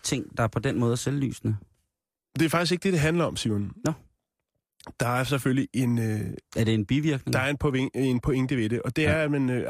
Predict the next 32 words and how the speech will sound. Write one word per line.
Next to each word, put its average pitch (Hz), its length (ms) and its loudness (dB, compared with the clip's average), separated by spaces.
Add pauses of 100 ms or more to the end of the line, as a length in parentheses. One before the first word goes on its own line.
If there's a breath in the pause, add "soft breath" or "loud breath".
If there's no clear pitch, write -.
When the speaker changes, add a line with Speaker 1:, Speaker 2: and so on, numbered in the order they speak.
Speaker 2:
arbejder 156 260 -2
på 156 100 -2
at - 40 0
udvikle 160 360 0
en, 120 240 0
en, 113 300 -2
en 107 400 -6
metode. 143 520 2 (640)
Så - 40 -18
det - 20 0
er 139 60 2
ikke 170 100 2
så 190 60 0
meget 135 280 0
det 123 100 2
med, 117 280 0
at 123 140 -4
dyrene 131 220 2
bliver, 107 360 0
øh, - 120 -8 (240)
bliver, 107 280 2 (200)
hvad - 240 -6
skal - 140 -2
man 104 60 2
sige, 101 160 2
grønne, 113 340 2 (380 soft breath)
men 123 120 0
det 127 100 2
handler 135 220 2
om 127 200 0
at 131 100 0
tilføre, 147 640 0